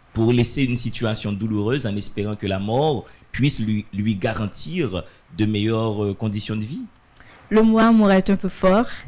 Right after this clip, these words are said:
Speaker 2: donc je ne dirais pas que c'est un, un acte d'amour, mais c'est plutôt comme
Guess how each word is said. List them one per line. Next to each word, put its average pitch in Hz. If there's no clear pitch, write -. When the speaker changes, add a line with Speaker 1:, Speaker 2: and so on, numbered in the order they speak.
Speaker 2:
donc 202
je 208
ne 214
dirais 262
pas 214
que 208
c'est 202
un, 190
un 196
acte 190
d'amour, 202
mais 208
c'est -
plutôt 190
comme 208